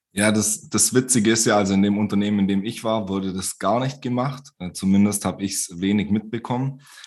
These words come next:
ähm, weil, ist jetzt auch wieder meine Vermutung, äh, die Vorgesetzten halt, äh, so viel Druck von oben bekommen haben und wahrscheinlich den Glaubenssatz haben, hatten, okay, wenn wir, ähm, sowas Weiches, sag ich jetzt mal, machen, dann verlieren wir Zeit und das bringt uns nicht näher zum Ergebnis.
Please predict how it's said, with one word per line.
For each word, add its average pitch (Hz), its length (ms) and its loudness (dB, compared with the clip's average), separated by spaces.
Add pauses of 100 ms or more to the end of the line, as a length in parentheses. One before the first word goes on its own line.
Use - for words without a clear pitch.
(160)
ähm, 95 560 2
weil, 110 600 0
ist - 140 -6
jetzt - 300 -12
auch 104 180 -4
wieder 98 160 -2
meine 117 460 0
Vermutung, 123 720 -4 (240)
äh, 98 300 -4
die 98 120 -4
Vorgesetzten 104 760 -2
halt, 95 280 -2
äh, 95 100 -6
so 110 140 -2
viel 101 160 -6
Druck 117 260 -6
von 101 160 -2
oben 113 240 -2
bekommen 104 380 0
haben 101 260 0
und 92 140 -2
wahrscheinlich 95 360 -4
den 92 120 -8
Glaubenssatz 98 580 -4
haben, 95 440 -4
hatten, 95 260 -4
okay, 95 300 0
wenn 95 160 2
wir, 92 260 0 (380)
ähm, 90 440 0
sowas 90 600 -2
Weiches, 98 640 -2
sag 98 220 -4
ich - 80 -12
jetzt - 180 -8
mal, 92 180 0
machen, 95 420 -2
dann 87 260 -2
verlieren 95 460 2
wir 82 140 -2
Zeit 101 340 -2
und 85 100 -8
das 87 100 -8
bringt 92 240 -6
uns 85 160 -8
nicht 82 160 -10
näher 90 200 -4
zum 78 180 -8
Ergebnis. 92 580 -4